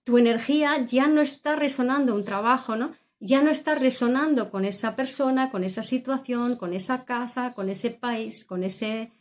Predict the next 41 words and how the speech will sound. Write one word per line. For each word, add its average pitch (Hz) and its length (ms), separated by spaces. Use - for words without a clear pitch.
con 214 180
ese, 220 400
con 214 120
esa 254 220
ciudad 226 500
o 220 60
lo 202 120
que 202 100
sea. 233 360
Entonces, 262 480
ya 247 200
no 302 100
hay 320 80
match. 359 300
Y 254 100
por 226 220
eso, 339 520
todo 254 160
el 277 100
desasosiego 277 500
interno 285 320
se 277 120
traduce 240 320
fuera 269 400
como 277 340
estridencias 233 800
externas, 190 680
¿no? 240 160
Molestias, 208 520
problemas, 196 460
ruidos. 208 580
Y 247 100
cuando 226 220
lo 214 100
aceptas, 330 800
de 233 100
repente 262 460
todo 277 180
lo 277 100
externo 277 440
cesa. - 560